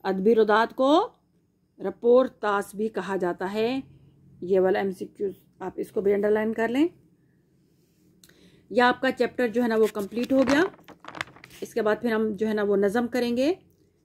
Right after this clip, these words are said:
उसके बाद फिर आगे देखते हैं जो हमने क्या, इसके बाद तरतीब के हिसाब से हम ये करते जाएंगे।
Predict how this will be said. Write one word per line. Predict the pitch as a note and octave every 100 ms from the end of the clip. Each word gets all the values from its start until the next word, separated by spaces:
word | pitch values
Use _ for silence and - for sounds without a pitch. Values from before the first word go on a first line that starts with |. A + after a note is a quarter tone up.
| _ _ _ _
उसके | B3 -
बाद | A3+ G#3 -
फिर | G#3
आगे | F#3 F#3
देखते | F3+ F3+ -
हैं | B3 F4 - _ _ _ _ - _ _ _ _ _ _
जो | F#3 G#3
हमने | G3+ F#3+
क्या, | F3+ F3+ D#3+ -
इसके | F#3 -
बाद | F3+ F#3 F3+
तरतीब | G#3 F#3 B3 G#3
के |
हिसाब | G3 G#3 F3
से | G3
हम | G3
ये |
करते | A3 F#3+ E3 E3
जाएंगे। | D#3 D3+ -